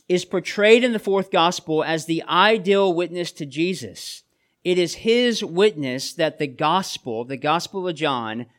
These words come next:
embodies." So this is why John, back to our text in First John, this is why John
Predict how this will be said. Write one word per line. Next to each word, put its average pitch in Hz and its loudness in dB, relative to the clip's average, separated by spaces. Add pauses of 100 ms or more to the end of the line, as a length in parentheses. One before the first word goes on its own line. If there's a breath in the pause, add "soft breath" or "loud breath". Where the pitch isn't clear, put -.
(300)
embodies." 147 -2 (1300)
So 165 -8
this 156 -4
is 269 -6
why 220 0
John, 151 0
back 156 2
to 156 -2
our 156 4
text 151 -2
in 143 -6
First 151 -6
John, 117 -4
this 160 -8
is 214 -10
why 214 0
John 156 -2